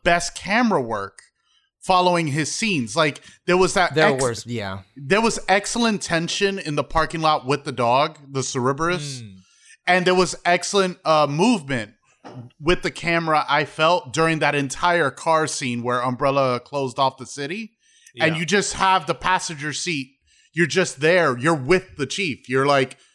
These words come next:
Speaker 1: "Oh, I wanna leave too. We're stuck here." And that, I felt that was really great. I really liked some of the camera movements. I, unironically, it was featuring the chief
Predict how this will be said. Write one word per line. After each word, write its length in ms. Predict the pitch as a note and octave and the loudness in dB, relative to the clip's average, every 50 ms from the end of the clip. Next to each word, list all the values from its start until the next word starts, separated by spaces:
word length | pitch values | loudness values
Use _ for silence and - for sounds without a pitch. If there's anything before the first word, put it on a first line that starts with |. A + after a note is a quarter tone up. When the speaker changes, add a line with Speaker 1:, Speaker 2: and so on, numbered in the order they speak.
| _ _ _ F3 | _ _ _ 2
Speaker 1:
"Oh, 160 | G3 F#3 D3+ | 4 4 4
I 140 | B2 C#3 E3 | 4 4 4
wanna 260 | F3+ F#3 F3+ F3 D#3 | 4 2 2 2 2
leave 260 | D3 D#3 D#3+ D#3+ B2 | 2 0 -2 -2 -4
too. 480 | - - F#3+ G3 F#3 E3 D#3 D3+ C#3 - C#3+ | -4 -2 0 2 2 2 0 -2 -4 -6 -2
We're 160 | C#3+ D3 D3+ | 0 0 0
stuck 420 | D3 - - - F#3 F3 F3 - | 0 -2 -2 0 0 0 0 0
here." 540 | - - F3 F#3 F3+ E3 C#3 B2+ B2 C3+ - _ _ _ _ _ _ - | -4 -6 -4 -2 0 0 0 0 -2 -4 -6 _ _ _ _ _ _ -4
And 180 | D#3+ E3 E3 E3 | -2 0 2 2
that, 180 | E3+ E3 E3 - - - - | 2 0 0 -2 -6 -6 -2
I 120 | D#3+ F3 | -2 -2
felt 320 | F3 - - G#3 G3+ G3 - | 0 0 0 2 2 2 2
that 140 | F3 E3+ | 2 2
was 180 | E3 D3 A#2 A#2+ | 2 0 -2 -2
really 240 | C#3 D#3 D3+ C#3 C3 | -2 -2 0 0 0
great. 280 | A2+ B2 A#2 A2 G2+ - A#2+ | -2 -2 -4 -4 -4 -2 0
I 80 | C#3 | 0
really 460 | D#3+ D#3 D3 C#3+ E3+ F#3 F#3 F#3+ F#3 | 0 0 0 0 2 2 4 4 4
liked 260 | E3 E3 D#3+ D#3 - - | 4 2 0 0 -2 -4
some 180 | - E3+ D#3 | -8 -8 -6
of 60 | D3+ | -6
the 60 | C3+ B2+ | -6 -6
camera 320 | - D#3+ D#3 D#3 D3+ C#3+ | -4 -4 -4 -2 -2 -2
movements. 540 | C#3 C3+ C3+ B2+ A2+ B2 A#2+ A2+ A2 - - - - _ _ _ _ _ | -2 -2 -2 -2 -2 -4 -8 -8 -10 -12 -16 -16 -20 _ _ _ _ _
I, 200 | - D#3 D#3 E3+ E3+ - - | 2 2 2 2 2 2 2
unironically, 840 | F#3 A#3 C4+ A3+ F#3+ C#3+ D#3 G3+ C#4+ D4+ A3+ - D#3+ D3+ D3 D3 - | 4 4 4 4 4 4 4 4 4 4 2 0 -2 -4 -4 -6 -4
it 100 | - D#3+ | -2 -2
was 200 | D#3+ D#3+ D#3 - | 0 0 0 -2
featuring 540 | - - - G#3+ A#3 G#3+ - F#3+ E3 E3 D#3+ | -4 -4 -2 -2 -2 -2 -2 -4 -4 -2 -2
the 80 | D#3 D3+ | -4 -6
chief 480 | D3 - C4+ D4 C4 D3+ - - _ | -4 -4 -4 -2 -2 -4 -6 -10 _